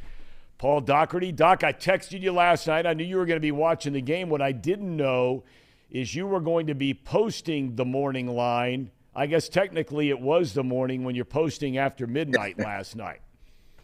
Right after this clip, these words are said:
Speaker 2: Yeah, it was. I, I actually went to the game, Tom. Um, I, I'm actually, uh, this is great now. I, I, first time in thirty-four years, I had to check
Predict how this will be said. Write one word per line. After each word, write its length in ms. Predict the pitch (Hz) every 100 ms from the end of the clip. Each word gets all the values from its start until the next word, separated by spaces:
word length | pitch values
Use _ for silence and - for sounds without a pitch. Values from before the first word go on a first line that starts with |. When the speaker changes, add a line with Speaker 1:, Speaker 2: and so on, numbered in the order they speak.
| - - - - -
Speaker 2:
Yeah, 320 | 147 156 151
it 100 | 147
was. 320 | 147 143 135
I, 140 | 143 147
I 200 | 139 160
actually 420 | 160 147 - 139
went 260 | 120 135 131
to 100 | 123
the 100 | 107
game, 300 | 110 110 104
Tom. 460 | 117 107 107 98 -
Um, 520 | 104 104 101 98 92 - _ _ _ _ _ _ _ -
I, 300 | 113 110 110 -
I'm 240 | 110 113
actually, 500 | 120 120 - 123 117
uh, 180 | 107 113 -
this 220 | 120 -
is 100 | 117
great 380 | - 123 120 104
now. 240 | 104 98
I, 220 | 98 90 101
I, 160 | 87
first 420 | 98 131 139 135
time 260 | 147 135 131
in 80 | 107
thirty-four 680 | - 131 127 120 131 123 117
years, 480 | 117 120 120 110
I 180 | 98 104
had 340 | 101 120 117 92
to 60 |
check 420 | - - 131 120